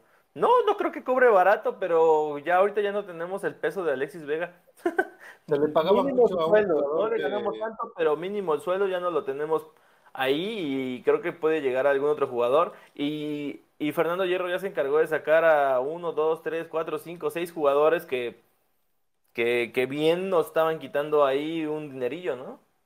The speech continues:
Speaker 2: Sí, sí, sí, o sea, ya se fue desgastando la nómina, eh, y pues se tiene que seguir, ¿no? Con esa misma tónica de,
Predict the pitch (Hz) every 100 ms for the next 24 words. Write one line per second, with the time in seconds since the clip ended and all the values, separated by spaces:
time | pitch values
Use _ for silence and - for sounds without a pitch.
0 | - 180 220 247 220 214 226 233 185 165
1 | 160 156 - _ _ _ - 165 214 196
2 | 175 180 180 165 123 120 117 - 143 160
3 | 107 110 143 165 196 247 _ _ _ _
4 | _ - 120 113 107 107 101 - 120 -
5 | 127 131 139 208 208 139 123 123 165 147
6 | 139 127 113 131 156 143 151 123 120 139
7 | 127 110 104 98 98 98